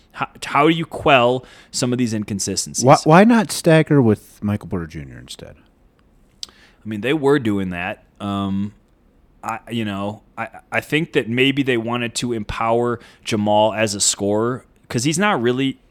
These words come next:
Speaker 1: I mean, he, he can be with that starting unit, but, like, he's more, he, there's a lot of options, right?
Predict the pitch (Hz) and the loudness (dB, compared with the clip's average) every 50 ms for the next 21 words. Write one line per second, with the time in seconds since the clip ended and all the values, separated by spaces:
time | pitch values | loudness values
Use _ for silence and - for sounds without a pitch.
0 | _ - 131 123 123 123 123 143 151 - - 151 147 131 - - 135 131 135 143 | _ -12 -10 -8 -8 -8 -10 -12 -14 -8 -6 -6 -6 -6 -6 -4 -4 -4 -4 -4
1 | 143 160 160 156 147 156 - 160 151 139 - - 151 147 156 151 151 151 151 156 | -4 -4 -4 -4 -4 -4 -2 -2 -2 -2 -2 -2 -2 -2 -2 -4 -4 -4 -4 -4
2 | 151 - - 123 98 113 120 117 120 - - 143 135 139 151 160 165 160 - 160 | -6 -4 -6 -6 -4 -4 -4 -4 -4 -4 -4 -4 -2 -2 -2 -2 -2 -2 -2 -4
3 | 165 156 - _ 131 139 143 160 151 139 139 127 139 135 135 123 113 117 117 113 | -8 -8 -10 _ -20 -8 -6 -4 -2 -2 -2 -2 -2 -2 -2 -2 -2 -4 -6 -6
4 | - - 90 76 76 - - 95 92 104 | -8 -12 -14 -14 -14 -12 -12 -10 -10 -10